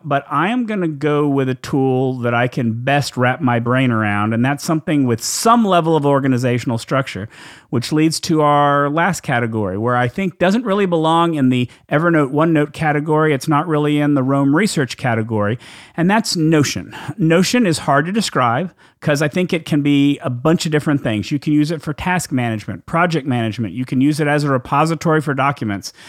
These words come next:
I think that could be a drawback, that it is so many different things. But I think for my purpose, maybe Dennis, for your purposes, I'm gonna describe it as a place where you can save notes, take notes, and create databases that will link your notes to other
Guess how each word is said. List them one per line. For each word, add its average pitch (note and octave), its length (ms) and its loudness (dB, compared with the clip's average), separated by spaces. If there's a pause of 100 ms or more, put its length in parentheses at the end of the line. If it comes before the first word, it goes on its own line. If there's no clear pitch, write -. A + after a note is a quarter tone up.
(280)
I D3+ 100 2
think G#3+ 340 -4
that F3 260 0
could F#3 180 0
be F#3 100 0
a E3 60 2
drawback, C#3 600 2
that B2+ 160 0
it B2+ 160 -2
is B2+ 180 -2
so C#3+ 300 0
many C#3 260 2
different B2+ 380 -2
things. A2 420 -4
But C3 160 -2
I C3+ 60 0
think A#3 280 -4
for C#3 440 0 (140)
my D#3 220 2
purpose, A3 600 0
maybe C#3+ 240 0
Dennis, D#3+ 300 0
for C3 120 -4
your D3+ 200 2
purposes, G3 480 -2
I'm E3+ 160 0
gonna A#3+ 140 0
describe E3+ 460 0
it E3+ 120 0
as C3+ 160 -2
a C#3 80 -2
place D3 320 -4
where C3 100 -2
you A#2+ 80 -2
can A2+ 160 -6
save A2 300 -2
notes, D#3 360 -2 (300)
take F#3 260 0
notes, D3+ 460 0
and C3+ 220 -2
create F3+ 500 -2 (540)
databases A#2 880 0
that C3 180 -2
will C#3 340 0
link F#3+ 320 0
your D#3+ 260 4
notes D3+ 360 0
to - 180 0
other D#3+ 320 2